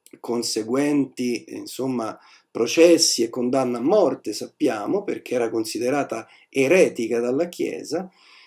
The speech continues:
e che diventerà poi una teoria dimostrabile scientificamente proprio con Galileo. Ma nominiamo almeno altri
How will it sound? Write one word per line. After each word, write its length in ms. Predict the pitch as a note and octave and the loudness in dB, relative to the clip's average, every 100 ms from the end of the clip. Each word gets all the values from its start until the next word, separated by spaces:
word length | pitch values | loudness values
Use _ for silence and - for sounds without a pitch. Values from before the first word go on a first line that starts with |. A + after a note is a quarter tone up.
| _ | _
e 240 | - A#3+ - | 2 4 4
che 440 | D4 C4 F3 - _ _ | 6 6 6 2 _ _
diventerà 760 | - C#3+ E3+ F#3 F#3 F#3+ G#3+ G3+ | -2 6 10 10 10 8 6 4
poi 340 | - G3 E3+ | 4 8 8
una 200 | D#3 D3+ | 8 6
teoria 420 | C#3+ E3 G#3 F#3 | 6 6 8 6
dimostrabile 1000 | D3 D#3+ G3+ G3 F#3 - A3+ F#3 C#3 C3+ | 4 2 2 2 2 4 4 6 4 4
scientificamente 1000 | C#3+ - F3+ G#3+ G#3 B3 A#2+ C3 B2+ D#3+ | 4 2 0 -2 -4 -2 0 0 0 -2
proprio 500 | - A#2+ A#2 B2 C3+ | 0 0 0 0 -2
con 640 | C3+ B2 A#2 A#2 A2+ A2+ - | -2 -2 -2 -2 -4 -6 -10
Galileo. 640 | A#2 B2+ A#2+ G#2+ F2+ E3 E3 | -4 -2 -2 -2 -6 -6 0
Ma 280 | F#3+ A3 - | 4 4 2
nominiamo 680 | - E3+ G3+ G#3+ A#3+ C4+ G3 | -2 2 4 4 4 4 6
almeno 340 | D#3+ F3 E3 | 6 8 6
altri 400 | D#3+ D#3+ D#3+ D3 | 2 2 2 2